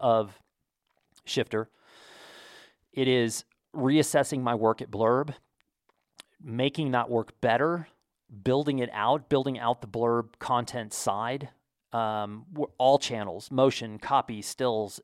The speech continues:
everything, the culture of Blurb.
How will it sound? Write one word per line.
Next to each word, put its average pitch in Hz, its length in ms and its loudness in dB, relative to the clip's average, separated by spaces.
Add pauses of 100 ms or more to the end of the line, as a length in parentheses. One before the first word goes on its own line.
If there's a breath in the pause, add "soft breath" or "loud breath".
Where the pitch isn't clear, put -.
everything, 110 580 -2 (760)
the 127 80 -6
culture 135 340 2
of 120 100 2
Blurb. 110 320 -2